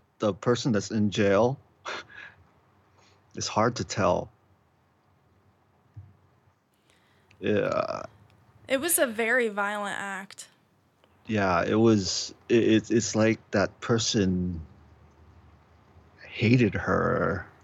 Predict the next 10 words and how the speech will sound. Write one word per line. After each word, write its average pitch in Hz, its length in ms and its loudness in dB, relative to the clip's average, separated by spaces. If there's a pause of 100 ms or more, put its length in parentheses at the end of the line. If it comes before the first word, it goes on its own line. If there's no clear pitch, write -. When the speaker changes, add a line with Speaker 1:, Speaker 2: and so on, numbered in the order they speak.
(140)
Speaker 1:
'cause - 200 0
of 113 60 4
the 95 120 4
Speaker 2:
Mm-hmm. - 300 -12
Speaker 1:
viciousness 107 840 2
of - 800 -4 (460)
running 110 400 4
her 110 200 4
over 110 680 0
and 90 580 -4